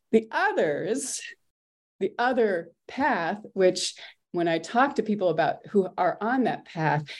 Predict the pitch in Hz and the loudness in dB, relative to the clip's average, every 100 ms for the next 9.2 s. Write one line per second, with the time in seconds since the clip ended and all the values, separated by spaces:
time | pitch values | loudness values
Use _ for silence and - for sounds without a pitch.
0 | - 185 185 170 160 160 190 190 175 175 | 0 2 2 2 0 2 2 4 2 0
1 | 175 175 185 185 170 156 160 175 - 139 | -2 -2 -2 0 0 0 2 2 0 -4
2 | - - 180 185 151 147 170 262 330 - | -2 2 2 2 -2 0 2 2 0 -4
3 | - - - 208 202 180 185 190 185 180 | -18 -18 -4 2 2 2 -2 0 2 0
4 | 180 190 - 165 170 165 175 208 269 311 | -2 -2 0 0 0 2 2 2 2 0
5 | 320 311 _ _ - 185 226 220 320 294 | -2 -10 _ _ -4 0 0 0 -2 0
6 | 214 208 208 - - - - _ _ _ | 0 0 -6 -20 -20 -20 -20 _ _ _
7 | _ _ _ _ - - 262 254 226 - | _ _ _ _ -12 -6 0 0 0 -4
8 | - 233 247 233 214 202 165 156 185 277 | -2 0 0 0 0 0 0 2 2 0
9 | 339 | -4